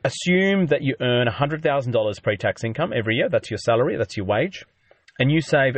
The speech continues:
twenty percent of that income. Again, I'm gonna use gross. So you're gonna save twenty percent of the hundred thousand dollars, and that's your pay yourself money. I'm just doing it for simplicity purposes, so bear with me.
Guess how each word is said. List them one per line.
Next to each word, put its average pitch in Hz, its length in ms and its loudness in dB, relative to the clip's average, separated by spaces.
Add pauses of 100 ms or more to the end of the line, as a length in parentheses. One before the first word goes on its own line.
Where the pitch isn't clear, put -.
twenty 170 260 2
percent 131 420 0
of 107 160 0
that 101 140 4
income. 95 280 -2
Again, 127 280 2
I'm 151 140 0
gonna 151 160 2
use 139 240 0
gross. 95 320 0 (160)
So - 180 0 (240)
you're 104 140 -6
gonna 123 160 2
save 110 440 0
twenty 165 300 -2
percent 123 360 -2 (140)
of 104 180 0
the 98 100 -2
hundred 151 240 -2
thousand 110 300 -2
dollars, 95 380 -2 (580)
and 110 120 -2
that's 120 220 -2
your 110 100 -4
pay - 260 -2
yourself 95 560 -4
money. 92 360 -4 (960)
I'm 107 80 -4
just 113 140 0
doing 117 180 2
it - 140 -4
for 101 220 -2
simplicity 101 540 -6
purposes, 156 640 -4
so - 160 -6
bear 98 300 0
with 98 120 -2
me. 170 240 0